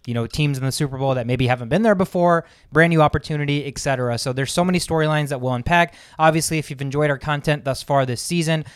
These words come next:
thank you so much for all the support. We're everywhere, social media, Instagram, Twitter,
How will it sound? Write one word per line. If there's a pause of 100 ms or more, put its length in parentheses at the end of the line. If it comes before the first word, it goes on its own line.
(120)
thank
you
so
much
for
all
the
support.
We're
everywhere,
social
media,
Instagram,
Twitter,